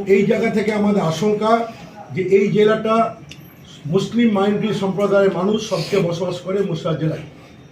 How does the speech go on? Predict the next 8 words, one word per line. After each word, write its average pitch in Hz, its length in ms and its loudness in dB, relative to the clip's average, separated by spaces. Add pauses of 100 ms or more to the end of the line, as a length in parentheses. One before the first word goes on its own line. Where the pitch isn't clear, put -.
(120)
প্রায় 196 220 2 (100)
সেভেন্টি 196 420 2
এইট 196 120 4 (100)
পার্সেন্ট 214 400 -2 (520)
মাইনরিটি 190 340 2 (120)
মুসলিম 196 240 0 (120)
সম্প্রদায়ের 185 460 0
মানুষ 196 180 2